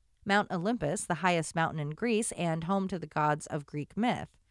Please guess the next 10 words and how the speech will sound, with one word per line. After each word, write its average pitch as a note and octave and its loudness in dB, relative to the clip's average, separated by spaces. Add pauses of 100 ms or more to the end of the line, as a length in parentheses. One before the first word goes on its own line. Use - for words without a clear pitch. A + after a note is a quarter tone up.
(260)
And D#3 -2
planting F#3 0
a D3+ -4
flag A#3 4
on D#3 0
it, F#3 -2
well, D#3 0 (580)
you E3 -6
get A2 -8
it. F2 -12